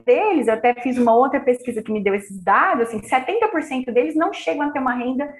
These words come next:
de cinco mil reais por mês. Então, são pessoas também que estão muito vulneráveis. Então, de fato, é preciso juntar, talvez, ou melhorar o cadastro único, juntando com aqueles invisíveis que foram encontrados no,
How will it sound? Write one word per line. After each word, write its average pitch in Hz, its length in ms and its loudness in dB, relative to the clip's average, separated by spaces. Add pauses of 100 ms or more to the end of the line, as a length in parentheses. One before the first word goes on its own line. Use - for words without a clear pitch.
(160)
de 240 100 -4
cinco 285 280 -2
mil 269 180 0
reais 254 540 0
por 196 140 -10
mês. 160 200 -10
Então, 262 240 -4 (260)
são 285 260 0
pessoas 247 540 2
também 233 400 0
que 311 100 -6
estão 247 220 0
muito 277 260 0
vulneráveis. 240 600 0
Então, 226 120 -2
de 269 140 0
fato, 311 380 2
é - 20 0
preciso 226 480 -4 (260)
juntar, 254 720 2
talvez, 220 540 2
ou 214 60 -2
melhorar 220 520 2
o - 40 -6
cadastro 208 500 0
único, 233 420 -2
juntando 247 680 0
com 247 100 -2
aqueles 208 440 0
invisíveis 220 640 -4
que - 80 -18
foram 220 300 0
encontrados 247 760 0
no, 190 280 -8